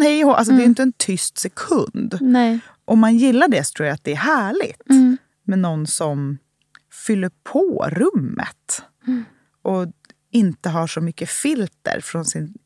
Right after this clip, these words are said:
Speaker 1: eget huvud till... Liksom
Speaker 2: Till ut, liksom.
Speaker 1: Ja.
Speaker 2: Mm, lättläst.
Speaker 1: Exakt.
Speaker 2: Mm.
Speaker 1: Det är tydligt, liksom.
Speaker 2: Mm.
Speaker 1: Det är ty-, det är raka rör
Speaker 2: Mm.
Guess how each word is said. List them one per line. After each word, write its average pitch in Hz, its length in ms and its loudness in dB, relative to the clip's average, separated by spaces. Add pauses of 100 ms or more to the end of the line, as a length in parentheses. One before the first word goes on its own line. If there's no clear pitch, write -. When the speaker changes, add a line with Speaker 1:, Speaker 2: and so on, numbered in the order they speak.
(100)
Speaker 1:
eget 156 320 -8
huvud 170 420 -6
till... 151 340 -8 (640)
Liksom 165 300 -8
Speaker 2:
Till 233 260 2
ut, - 400 -4
liksom. 254 100 2
Speaker 1:
Ja. 254 340 6 (120)
Speaker 2:
Mm, 233 300 6
lättläst. - 920 -2 (420)
Speaker 1:
Exakt. - 520 -4
Speaker 2:
Mm. 226 200 4
Speaker 1:
Det 220 60 4
är - 40 6 (140)
tydligt, - 400 -6
liksom. 269 200 0
Speaker 2:
Mm. 240 120 0
Speaker 1:
Det 285 80 4
är 285 60 2
ty-, - 180 -6
det 294 120 4
är 294 40 4
raka 160 440 0
rör 123 460 2
Speaker 2:
Mm. 233 300 4